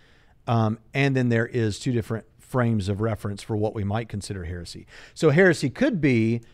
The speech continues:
doctrine that is not orthodox, or,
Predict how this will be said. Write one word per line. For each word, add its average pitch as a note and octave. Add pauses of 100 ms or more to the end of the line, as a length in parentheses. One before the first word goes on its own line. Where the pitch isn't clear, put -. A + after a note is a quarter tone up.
(120)
doctrine A#2+ (260)
that B2
is A2
not A#2
orthodox, G#2
or, F3